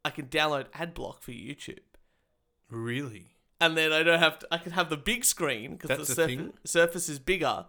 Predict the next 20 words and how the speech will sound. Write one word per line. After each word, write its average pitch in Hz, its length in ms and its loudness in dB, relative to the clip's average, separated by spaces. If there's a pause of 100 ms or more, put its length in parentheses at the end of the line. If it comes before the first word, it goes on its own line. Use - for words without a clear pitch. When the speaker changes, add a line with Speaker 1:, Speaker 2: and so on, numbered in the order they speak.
(120)
Speaker 2:
Yeah. 107 340 -4
Speaker 1:
And 165 120 2
just 170 260 -6
take 190 260 -2
the 156 60 -6
screen 160 300 -6
with 170 240 -6
me 131 140 -8
into 127 160 -14
the 135 80 -16
bathroom. 139 480 -2
And 127 100 -16
the 131 60 -14
big 208 260 -6
screen, 151 500 -4 (300)
Speaker 2:
Oh. 147 60 -10
Speaker 1:
loud, 165 520 4 (260)
and 160 120 2
no 160 180 6
ads. - 460 -2